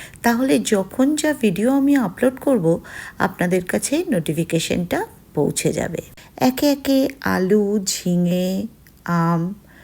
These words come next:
সব কেটে নিলাম। আমটা আমি এখানে খুব বেশি ব্যবহার করব না, কারণ তাহলে এই ঝোলটা বড্ড বেশি টক হয়ে যাবে। আপনারা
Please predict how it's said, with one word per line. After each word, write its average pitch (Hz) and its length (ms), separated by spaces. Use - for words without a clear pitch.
সব 254 220
কেটে 170 340
নিলাম। - 280
আমটা 254 260
আমি 185 200
এখানে 214 320
খুব 214 140
বেশি 226 220
ব্যবহার 160 420
করব 160 200
না, 233 60
কারণ 170 220
তাহলে 175 340
এই 175 120
ঝোলটা 170 400
বড্ড 170 200
বেশি 254 220
টক - 200
হয়ে - 240
যাবে। - 240
আপনারা 226 400